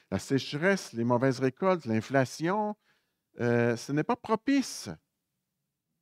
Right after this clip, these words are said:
Construire un temple est une bien trop grande entreprise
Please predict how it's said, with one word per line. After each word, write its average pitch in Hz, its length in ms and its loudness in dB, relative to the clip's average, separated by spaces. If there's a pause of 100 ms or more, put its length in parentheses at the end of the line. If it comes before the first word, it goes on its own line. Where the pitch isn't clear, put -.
(1080)
Construire 151 520 0
un 143 120 4
temple 196 400 -2
est 127 180 0
une 123 340 -2
bien 165 260 -4
trop 156 220 -2
grande 156 260 -2
entreprise 139 800 -6